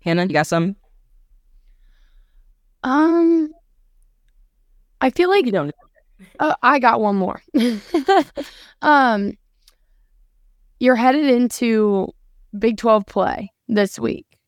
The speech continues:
Speaker 2: w-, against Cincinnati. Um, how is the team feeling about heading into Big Twelve play, um,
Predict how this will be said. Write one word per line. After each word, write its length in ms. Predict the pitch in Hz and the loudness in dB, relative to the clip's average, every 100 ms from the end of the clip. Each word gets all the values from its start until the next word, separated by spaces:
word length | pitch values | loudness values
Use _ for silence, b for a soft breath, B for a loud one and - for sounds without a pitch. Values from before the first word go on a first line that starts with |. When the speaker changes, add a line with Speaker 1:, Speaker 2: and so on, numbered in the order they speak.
| _ | _
Speaker 2:
w-, 160 | 208 196 | -4 -2
against 360 | 220 202 208 | 0 -2 -2
Cincinnati. 640 | 196 196 202 185 180 - - _ _ _ _ _ | -6 -6 -4 -4 -6 -8 -16 _ _ _ _ _
Um, 580 | 233 240 208 104 - 269 - _ _ _ _ _ _ _ | -2 0 0 -2 -8 -12 -18 _ _ _ _ _ _ _
how 220 | 233 262 | -2 2
is 100 | 254 | 2
the 100 | - | -2
team 280 | - 277 262 | -6 -2 -2
feeling 520 | - 247 226 233 277 - - | 0 -2 0 0 -2 -6 -8
about 360 | 202 208 190 | -2 0 0
heading 340 | 214 240 226 208 | -2 -2 0 0
into 260 | 220 - | -2 -4
Big 180 | 247 277 | -4 -4
Twelve 320 | - 285 277 - | -2 -2 -2 -4
play, 440 | 294 277 285 277 _ _ _ | -2 0 0 -4 _ _ _
um, 720 | - 208 185 185 180 180 185 | 0 2 2 0 -2 -4 -6